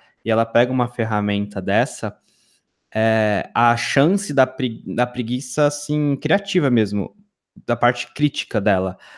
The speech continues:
dá uma travada grande e a pessoa começar a criar conteúdos que são totalmente genéricos, né? Eu acho que esse é o ponto. E é nesse momento, é pra essas pessoas, pra esses profissionais, que uma ferramenta faz o trabalho que ela faria,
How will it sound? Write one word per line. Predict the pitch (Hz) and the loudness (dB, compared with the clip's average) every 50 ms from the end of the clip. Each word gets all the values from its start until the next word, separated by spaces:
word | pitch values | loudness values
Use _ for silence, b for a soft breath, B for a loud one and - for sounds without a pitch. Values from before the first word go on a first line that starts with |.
| B B | B B
dá | B 123 123 | B 4 4
uma | 135 151 151 | 4 4 2
travada | - - - 135 120 110 107 117 120 139 151 147 143 | 2 2 4 4 4 4 4 6 6 6 6 4 2
grande | 120 120 123 127 143 175 180 170 131 127 | 2 4 6 6 6 6 4 2 0 -2
e | 127 | -2
a | 123 | -2
pessoa | - 139 - - 143 143 | -2 -6 -4 -4 -4 -4
começar | - - 147 147 143 143 - - 143 147 | -4 -4 -4 -4 -6 -4 -2 0 0 0
a | 143 | 0
criar | - - _ - - 160 165 156 131 123 131 143 147 - | -2 -8 _ -10 -6 -2 2 4 4 6 4 4 2 0
conteúdos | - 156 147 151 143 - 147 135 135 135 143 147 160 165 - | 0 -2 0 0 0 2 2 4 4 2 2 0 -2 -6 -10
que | - - | -10 -10
são | 180 - - 175 170 165 | -8 -4 -2 -2 -2 -2
totalmente | 170 170 170 190 190 190 180 | -2 -2 -2 0 0 0 0
genéricos, | 202 202 185 165 131 117 107 104 - - 98 92 | 0 2 2 4 4 4 2 0 -4 -10 -14 -12
né? | 95 95 - _ | -12 -14 -12 _
Eu | - 90 113 | -8 -8 -6
acho | 117 - | -8 -6
que | - - | -4 0
esse | 131 139 147 - - 175 | 0 0 0 0 2 4
é | 165 | 4
o | 170 | 4
ponto. | 165 - - 120 113 104 107 - - - - - - | 4 2 2 2 2 2 -2 -6 -12 -14 -14 -12 -6
E | 113 113 117 | 0 2 4
é | 123 127 | 4 4
nesse | 131 135 143 165 226 233 - - - | 4 4 4 4 4 2 0 -4 -2
momento, | 226 202 185 147 135 127 127 143 175 180 - - | 0 0 0 2 2 2 0 0 -2 -4 -4 -6
é | 107 | -6
pra | 107 - - 107 110 | -4 -2 -2 2 4
essas | 110 127 175 190 - 202 - | 4 4 2 2 -2 -8 -6
pessoas, | - - 143 - - - 123 123 123 110 - | -4 -4 -4 -4 -2 0 2 2 2 2 -2
pra | - - - 117 | -6 -2 0 2
esses | 151 - - | 2 0 -2
profissionais, | - 165 165 - - 175 160 135 120 113 107 104 - - - _ b b b b b b b b b b | -4 -6 -4 -2 0 0 2 4 4 4 2 0 -2 -8 -16 _ b b b b b b b b b b
que | - - 127 | -6 0 2
uma | 127 123 127 123 120 | 2 4 4 4 2
ferramenta | 120 - - - 139 135 139 151 143 143 135 131 120 117 113 107 - 110 | 2 0 0 2 2 4 4 4 2 4 4 4 4 2 2 -2 -4 -6
faz | - - - 117 117 113 113 | -6 -2 2 2 2 2 0
o | 113 | -4
trabalho | - - 113 107 104 113 113 113 113 110 107 | -2 0 0 2 4 4 4 4 4 2 0
que | - - 117 | -2 0 2
ela | 120 123 117 | 2 2 2
faria, | 110 - - 104 95 98 110 135 160 156 117 104 | 0 -2 -4 -6 -4 -4 -2 -2 0 0 -2 -2